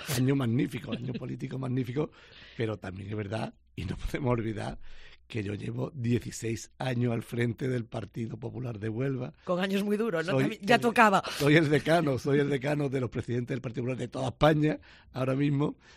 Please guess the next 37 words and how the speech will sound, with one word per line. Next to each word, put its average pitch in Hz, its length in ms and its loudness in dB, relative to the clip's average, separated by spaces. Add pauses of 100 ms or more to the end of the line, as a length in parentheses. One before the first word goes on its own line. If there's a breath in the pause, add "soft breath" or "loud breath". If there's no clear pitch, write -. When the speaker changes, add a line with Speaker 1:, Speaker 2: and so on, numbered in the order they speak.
(160 soft breath)
Speaker 1:
y 117 140 -4
por 113 200 -6
tanto 107 280 -6
hemos 117 140 -2
pasado 120 480 -2
por 135 340 -6 (260)
todo, 156 300 -2
¿no? 131 280 -4
Pero 101 160 -10
yo 104 140 -8
creo 117 220 -8
que 127 140 -10
lo 120 80 -10
que - 80 -14
está - 180 -10
ocurriendo 110 480 -8
ahora 113 240 -4
en 98 120 -8
el 95 80 -10
Partido 92 400 -12
Popular 92 420 -12
de 92 80 -10
Huelva 120 400 -6 (420 soft breath)
es 110 140 -4
fruto 113 320 -10
del 113 100 -6
trabajo 110 540 -6 (100)
de 98 160 -8
muchísimos - 580 -12
años, - 300 -20 (640 soft breath)
de 101 140 -8
personas 110 440 -6
que - 140 -8
llevan, 101 380 -6
pues, - 200 -16
cuarenta 95 600 -4
años 135 360 -2